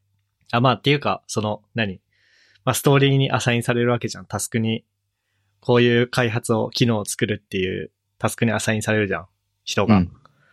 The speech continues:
Speaker 1: うん。
Speaker 2: で、えっと、まあ、僕、サーバーサイドエンジニアと、誰かフロントエンド書く人がいて、で、
Speaker 1: うん。
Speaker 2: まず、まあ、どっちでもいいんだけど、大体僕がスワ側のドキュメント書いて、エーピーアイ、
Speaker 1: うん。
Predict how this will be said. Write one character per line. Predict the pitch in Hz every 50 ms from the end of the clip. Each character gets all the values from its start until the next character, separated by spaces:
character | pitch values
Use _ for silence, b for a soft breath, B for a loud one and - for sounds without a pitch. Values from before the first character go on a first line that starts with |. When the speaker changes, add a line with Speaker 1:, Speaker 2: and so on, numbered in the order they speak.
| b b b b
Speaker 1:
う | 104
ん。 | 95 87
Speaker 2:
で、 | 147 156 165 143 - - _ _ _ _ _ _ _ _ -
え | 117
っ | -
と、 | _ - 110 107 104 104 104 104 104 101 101 101 101 101 98 98 98 98 95 95 95 98 98 - -
ま | 127 127 117 104 95 92
あ、 | 101
僕、 | 113 117 - - 113 110 107
サ | - - 110 107
ー |
バ | 104 107 107 104
ー |
サ | - 110 110
イ | 101
ド | 107
エ | 104 104 104
ン |
ジ | 101 101 95
ニ | 101 98
ア | 95
と、 | - - 95 90 87 82 80 - -
誰 | 104 98 92
か | - -
フ | - - 104
ロ | 101 98
ン | 98
ト | - - 101
エ | 98
ン | 98 95
ド | 92 -
書 | - 101
く | - - 101
人 | - - -
が | 101 101
い | 104 101
て、 | - - 151 160 139 - - _ _ B B B B B B B B _
で、 | - 120
Speaker 1:
う |
ん。 |
Speaker 2:
ま | 127 127
ず、 | 117 117 117 110 101 98
ま | 110 120
あ、 |
ど | 113 120
っ | 117 -
ち | - 131
で | 123 127
も | 127
い | 135
い |
ん | 127
だ | 117 104
け | - 104
ど、 | 95
大 | - 113 113 -
体 | 120 117 113 113 104 - _ _ _ _ _ _ _ _
僕 | 107 101 - 110
が | 107 110 107 101 - - _ _
ス | - - -
ワ | 113 107 104
側 | 104 107 104
の | 104 101
ド | 101 101
キ | - -
ュ | 101
メ | 101 98
ン |
ト | - 101 - -
書 | 107 101
い | 95
て、 | - - - 92 - - _ _ _ _ _ _ _ _ _ _ _
エ | - 107
ー | 104 -
ピ | - 107
ー | 101 98
ア |
イ、 | 98 87
Speaker 1:
う |
ん。 | 85 -